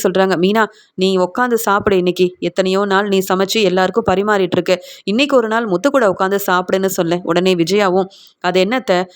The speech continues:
நானும் ரோகிணியும் சாப்பிடாம இருக்கும்போது அந்த மீனா மட்டும் எதுக்கு சாப்பிடணும்? ஏய் மீனா, முதல்ல எந்திரி, எல்லாத்துக்கும் சாப்பாடை பரிமாறு. இவ்வளோ நேரம் நானும் ரோகிணியும் கஷ்டப்பட்டு சமையலெல்லாம் செஞ்சுருக்கோம், நீ என்ன வந்த உடனே உட்காந்து சாப்பிட ஆரம்பிச்சிட்ட?"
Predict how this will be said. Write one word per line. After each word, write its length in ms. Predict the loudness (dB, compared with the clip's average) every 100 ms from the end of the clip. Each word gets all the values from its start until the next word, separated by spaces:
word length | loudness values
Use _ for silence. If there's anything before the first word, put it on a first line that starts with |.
| _ -6
நானும் 440 | 0 0 0 2
ரோகிணியும் 440 | 2 2 0 0
சாப்பிடாம 400 | 0 0 2 2
இருக்கும்போது 480 | 0 0 0 0 0
அந்த 180 | -2 0
மீனா 280 | 0 2 0
மட்டும் 220 | 0 0
எதுக்கு 220 | 2 0
சாப்பிடணும்? 540 | 0 0 0 0 0 -2 -12 _ -2
ஏய் 200 | 0 2
மீனா, 300 | 2 0 -2 -2
முதல்ல 300 | 0 2 2
எந்திரி, 200 | 2 -2 -6 _ -4
எல்லாத்துக்கும் 360 | -2 0 0
சாப்பாடை 300 | 0 -2 -2 -2
பரிமாறு. 420 | 0 2 2 0 -4 -16 -6
இவ்வளோ 200 | 0 0
நேரம் 280 | 2 0 0
நானும் 340 | 0 2 2
ரோகிணியும் 380 | 0 0 -2 -2 -2
கஷ்டப்பட்டு 440 | -2 -2 0 0 0
சமையலெல்லாம் 440 | -2 0 0 0
செஞ்சுருக்கோம், 440 | 0 -2 0 -2 -4 -10 -6
நீ 140 | 0 2
என்ன 220 | 2 0
வந்த 280 | 0 2 2
உடனே 240 | 2 0
உட்காந்து 280 | 0 0 -2
சாப்பிட 420 | 0 0 2 0
ஆரம்பிச்சிட்ட?" 400 | 0 -2 0